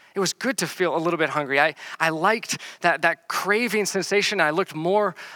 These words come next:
uh, forward to food more. In fact, I appreciate food more because I, I don't eat all the time. But for the longest time, I never felt hungry. Because if I had even the slightest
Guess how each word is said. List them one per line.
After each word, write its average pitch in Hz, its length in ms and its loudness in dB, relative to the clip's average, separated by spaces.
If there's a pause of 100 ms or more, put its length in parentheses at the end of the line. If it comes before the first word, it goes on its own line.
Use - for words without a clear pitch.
uh, 165 60 -2
forward 190 600 2
to 175 140 -2
food 208 340 -2
more. 170 320 4
In 131 60 -2
fact, 123 220 2
I 135 60 4
appreciate 180 600 0
food 175 260 -2
more 147 540 -2 (460)
because - 240 0
I, 156 120 6
I 160 120 2
don't 180 200 0
eat 196 220 -6
all 170 240 2
the 165 80 -4
time. 160 320 0
But 175 140 -4
for 190 100 -2
the 185 80 6
longest 214 400 2
time, 165 180 0
I 160 100 4
never 196 340 0
felt 170 260 0
hungry. 135 580 -8 (1040)
Because 175 260 -2
if 185 140 -2
I 202 120 4
had 190 260 0
even 180 240 -4
the 160 60 -2
slightest 190 580 -4